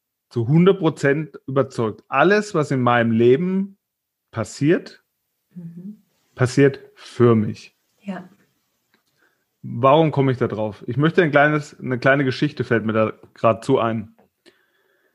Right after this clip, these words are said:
Speaker 1: Und zwar, stell dir vor, deine Mama ist schwer krank und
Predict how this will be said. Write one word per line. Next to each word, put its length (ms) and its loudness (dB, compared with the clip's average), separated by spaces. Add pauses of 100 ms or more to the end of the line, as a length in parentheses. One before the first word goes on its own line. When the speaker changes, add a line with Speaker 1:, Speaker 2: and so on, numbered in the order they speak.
(760)
Speaker 1:
Und 180 -8
zwar, 560 0 (920)
stell 260 0
dir 100 4
vor, 460 2 (260)
deine 340 0
Mama 260 2
ist 100 -6
schwer 240 -2
krank 480 -6 (920)
und 600 2